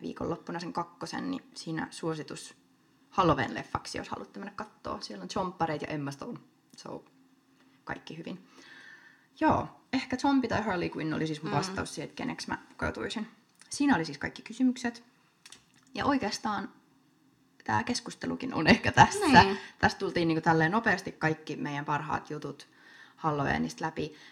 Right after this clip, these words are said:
Speaker 1: Meillä ei tänä vuonna oo yhteisiä Halloween-bileitä.
Speaker 2: Ei. Mä järjestän töissä lapsille naamiaiset ja panostan siihen sit vähän juuri herkuilla ja hämähäkiseitillä, et ihanaa niinku silleen, silleen viettää, mutta,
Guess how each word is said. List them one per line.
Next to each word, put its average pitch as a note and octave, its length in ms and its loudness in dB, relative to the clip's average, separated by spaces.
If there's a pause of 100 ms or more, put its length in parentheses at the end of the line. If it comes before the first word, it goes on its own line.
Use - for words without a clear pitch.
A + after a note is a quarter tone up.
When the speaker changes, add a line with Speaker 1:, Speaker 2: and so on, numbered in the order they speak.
Speaker 1:
Meillä B3+ 160 6
ei A#3+ 60 4
tänä C4 280 6
vuonna F3 200 -6
oo F3+ 300 -2
yhteisiä F3+ 680 -6
Halloween-bileitä. F3+ 1040 -4 (460)
Speaker 2:
Ei. G3+ 360 -4 (360)
Mä A3+ 120 0
järjestän G3+ 640 0
töissä G3 580 -2
lapsille D#3+ 640 -4
naamiaiset D#3 880 -4
ja D#3+ 100 -8
panostan D#3+ 600 -4
siihen D3+ 460 -8
sit - 240 -14
vähän F#3 340 -2 (680)
juuri E3 340 -4
herkuilla E3 560 0
ja E3+ 280 2
hämähäkiseitillä, E3+ 1040 -2
et E3+ 100 -10
ihanaa E3+ 420 0
niinku D#3+ 220 -8
silleen, E3+ 580 -2 (380)
silleen G3+ 440 2
viettää, D#3 520 0
mutta, D#3 520 -4